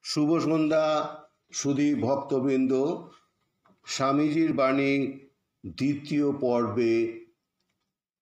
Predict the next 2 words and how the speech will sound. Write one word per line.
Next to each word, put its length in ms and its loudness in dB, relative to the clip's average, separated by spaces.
আমি 560 0
আপনাদেরকে 960 -2